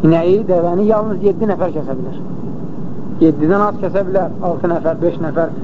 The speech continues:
Bir nəfər tək inək və ya tə-, öküz və ya dəvə kəsə bilər. Amma yeddidən çox səkkiz, doqquz olmaz. Bəzi alimlər bunu deyir. Əksəriyyət demək olar ki, bunu deyir. Lakin səhih hədisdir. Peyğəmbər sallallahu əleyhi və səlləm kəsdi.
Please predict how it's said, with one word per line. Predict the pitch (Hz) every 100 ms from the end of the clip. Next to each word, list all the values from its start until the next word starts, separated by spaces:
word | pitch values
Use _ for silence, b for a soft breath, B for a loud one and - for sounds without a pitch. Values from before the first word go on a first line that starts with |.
| B
Bir | - 233
nəfər | 226 196 214 151 127
tək | 185 196 - - - - -
inək | 165 185 175
və | 165
ya | 170 175 - - - -
tə-, | - 160 160 151
öküz | 156 - 202 180 - B B
və | 170
ya | 180
dəvə | 165 170 196
kəsə | - 185 214
bilər. | 220 196 - - - - - - -
Amma | 190 208
yeddidən | 208 190 196 226 214
çox | 208
səkkiz, | 180 151 214 180
doqquz | 175 220 226 - - - - - - - - - - -
olmaz. | 156 160 143 -
Bəzi | 190 185 170
alimlər | 165 165 185 151
bunu | 160
deyir. | 143 123 - - - - - - - 143
Əksəriyyət | - 175 160 190 180 - -
demək | 156 165
olar | 165 160 151
ki, | 143
bunu | 156 147
deyir. | 151 208
Lakin | 226 220 240
səhih | - 214 226
hədisdir. | 214 214 151 151 143 - - - - - -
Peyğəmbər | 165 165 180
sallallahu | 165
əleyhi |
və | 170 202
səlləm | 208 196
kəsdi. | 196 - 214